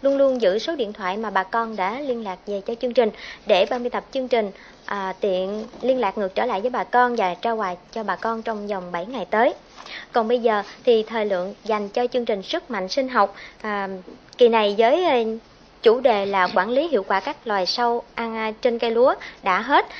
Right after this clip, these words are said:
À, kính mời quý khán giả đón xem chương trình Sức Mạnh Sinh Học tiếp theo kỳ thứ hai mươi mốt,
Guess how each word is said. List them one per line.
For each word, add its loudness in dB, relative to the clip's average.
À, 2
kính 2
mời 6
quý -2
khán -4
giả 2
đón 0
xem 0
chương -2
trình 0
Sức -8
Mạnh -4
Sinh -4
Học -4
tiếp 0
theo 2
kỳ 0
thứ -2
hai 0
mươi 0
mốt, 4